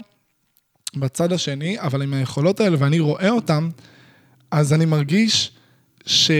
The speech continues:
אני מרגיש איזושהי אחריות מסוימת, שכאילו, "היי, נולד פה מניפולטור עם כוונות טובות <laughs> בעולם הזה", בזמן שהרבה אנשים, אה, מניפולטיביים, אה, ש-, הרי איך מניפולציה? כתוב, "קחו משהו מעניין", למרות שזה יהיה, בטוח יהיה פרק שאני אקרא לו מניפולציה.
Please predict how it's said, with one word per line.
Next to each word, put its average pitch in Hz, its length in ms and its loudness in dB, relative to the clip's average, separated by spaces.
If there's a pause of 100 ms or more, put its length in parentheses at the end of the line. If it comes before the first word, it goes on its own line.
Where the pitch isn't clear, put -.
(320)
אני 156 140 4
מרגיש 202 220 0
איזושהי 208 240 -2
אחריות 151 640 0
מסוימת, 160 680 -2
שכאילו, 180 480 0 (440)
"היי, 208 220 0
נולד 160 320 2
פה 220 140 0
מניפולטור 180 600 0
עם 170 100 -2
כוונות 156 400 0
טובות 180 320 2 (420)
<laughs> 196 360 -4
בעולם 151 420 0
הזה", 151 280 -2 (440)
בזמן 147 420 0
שהרבה 170 280 0
אנשים, 175 320 -2
אה, 165 120 -2
מניפולטיביים, 156 840 0
אה, 139 160 -2 (680)
ש-, - 140 -2 (280)
הרי 175 220 2 (140)
איך 214 180 -2
מניפולציה? 165 500 -2
כתוב, 143 180 0
"קחו 185 220 -4
משהו 165 240 -2
מעניין", 131 300 -2
למרות 151 200 -4
שזה 165 140 -4
יהיה, 156 400 -6
בטוח 180 360 -2
יהיה 160 100 2
פרק 135 200 0
שאני 143 160 -2
אקרא 143 140 -6
לו 143 60 -6
מניפולציה. 139 560 -8